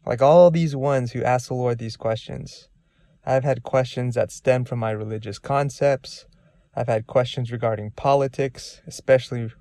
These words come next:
more so recently. And I also, I've had questions regarding certain beliefs. And if I'm honest,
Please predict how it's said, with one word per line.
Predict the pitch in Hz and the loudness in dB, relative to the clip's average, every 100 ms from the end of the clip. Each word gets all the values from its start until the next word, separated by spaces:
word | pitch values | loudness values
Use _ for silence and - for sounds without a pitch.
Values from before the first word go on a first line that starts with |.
| - | -6
more | 123 | -4
so | 120 117 | -2 -4
recently. | 107 120 143 - 151 151 143 143 143 _ _ _ _ _ _ _ _ _ _ _ _ _ _ _ _ _ | -4 -4 -6 -4 -6 -4 -6 -6 -10 _ _ _ _ _ _ _ _ _ _ _ _ _ _ _ _ _
And | - | -6
I | 120 | -4
also, | 117 147 185 131 117 117 - _ _ _ _ _ - | 0 0 0 0 0 -2 -8 _ _ _ _ _ -12
I've | 131 | -4
had | 135 127 117 _ _ _ | 0 0 0 _ _ _
questions | - 147 - 151 139 | -2 0 0 -4 -2
regarding | 135 147 143 | 2 4 2
certain | - 156 151 | -2 -2 -2
beliefs. | 135 135 196 - - - - - _ _ _ _ _ | -2 -2 -2 -6 -12 -14 -18 -20 _ _ _ _ _
And | 139 | -6
if | 135 | 0
I'm | 131 120 | 0 4
honest, | 180 160 113 - - | 4 4 0 -6 -18